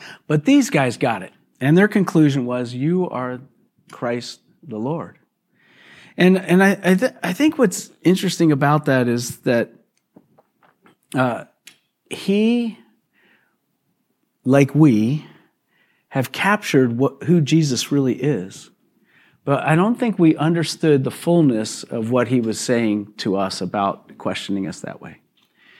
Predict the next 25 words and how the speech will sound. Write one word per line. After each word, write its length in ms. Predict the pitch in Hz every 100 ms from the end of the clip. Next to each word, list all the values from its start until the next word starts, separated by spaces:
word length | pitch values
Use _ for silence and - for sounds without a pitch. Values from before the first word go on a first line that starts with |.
| _
Because 240 | - 160 156
when 160 | 185
Jesus 320 | 185 269 247 175
says, 500 | 180 156 143 160 - -
uh, 180 | 127 120
"I'm 280 | 135 156 151
your 140 | 139
Lord," 520 | 127 139 147 120 110 113 _ _ _ _ _ _
there 160 | 147 143
might 380 | 156 208 247 -
be 100 | 139
something 380 | - 139 139 127
attached 520 | - - 175 - -
to 100 | 95
that. 300 | 69 - - _ _ _ _ _ _ _ _ _ _ _ _ _ _ _ _
True? 400 | - 143 214 - _ _ _ _ - _ _ _ _ _ _ _ _
And 140 | - 135
how 180 | 175 254
many 320 | 233 156 139
have 220 | 131 117 _
walked 760 | 120 127 151 185 185 - - - _
in 160 | - 135
a 60 |
w-, 240 | 127 131 -
manner 640 | 127 139 139 120 110 117